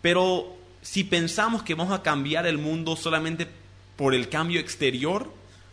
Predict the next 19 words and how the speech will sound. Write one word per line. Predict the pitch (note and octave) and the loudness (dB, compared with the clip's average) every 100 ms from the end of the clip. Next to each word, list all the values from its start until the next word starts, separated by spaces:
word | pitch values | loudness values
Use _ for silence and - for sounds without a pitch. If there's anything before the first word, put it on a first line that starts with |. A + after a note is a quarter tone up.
| - - | -20 -6
nunca | C3+ F3 F3 | -2 0 2
haremos | C#3+ D3 D3 | 2 2 -2
cambios. | - D3+ D3+ B2+ F#2+ - - - - - - - - - - | -2 -2 0 -2 -6 -10 -14 -14 -18 -20 -20 -20 -20 -20 -2
La | D3+ | 2
Iglesia | D#3+ G3+ G3+ | 2 0 0
Católica | F3 F#3+ G3 F3+ E3 D#3+ | 0 2 2 2 0 -2
quiere | - F#3 F3+ | 0 0 0
cambios | F3+ F3 E3+ E3+ E3+ - | -2 -2 0 -2 -2 -2
externos, | D3 - - F3 F3+ C#3+ A2 A#2+ | -2 -4 -2 2 4 2 -2 -2
los | C3+ C3 | -2 -2
testigos | D3 - G3 F#3+ | -6 -2 0 0
quieren | F#3+ E3+ E3+ | 0 -2 0
cambios | E3+ E3 E3 D#3+ | -2 -2 -4 -6
externos, | - - - F3+ E3+ B2 F#2+ - - - | -10 -10 0 2 2 0 -8 -12 -8 2
los | E3+ | 4
mormones | E3 E3 E3 G#3 F#3+ | 4 0 0 -2 -2
quieren | F#3 F3+ F3 | 0 0 2
cambios | F3 F3+ F3 | 2 2 0
externos, | D#3 - - F#3 D3+ A#2 - | -2 -2 0 0 0 -2 -8